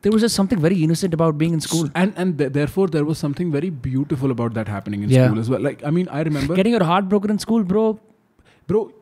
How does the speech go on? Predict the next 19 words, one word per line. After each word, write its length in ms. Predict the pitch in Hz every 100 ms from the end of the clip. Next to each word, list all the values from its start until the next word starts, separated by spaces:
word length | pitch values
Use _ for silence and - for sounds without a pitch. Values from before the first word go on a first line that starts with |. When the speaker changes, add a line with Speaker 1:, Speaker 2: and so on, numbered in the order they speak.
| _ -
Speaker 2:
I, 140 | 165 170
I, 120 | 165 160
I 220 | 180 170 131
distinctly 680 | 156 - - 190 190 214
remember, 460 | 175 127 101 120 175
I 140 | 135 160
told 260 | 165 170
this 160 | 147 -
girl, 200 | 120 95 - _
my 220 | - 113 110
Speaker 1:
Hmm. 120 | 123
Speaker 2:
first 180 | 123 - - 131
girlfriend, 340 | 120 110 180 190 131
that 140 | -
I 120 | 113
like 280 | 117 107 104
you 200 | 196 214 226 - _ _ -
way 380 | 202 190 190 190
before. 320 | 151 - -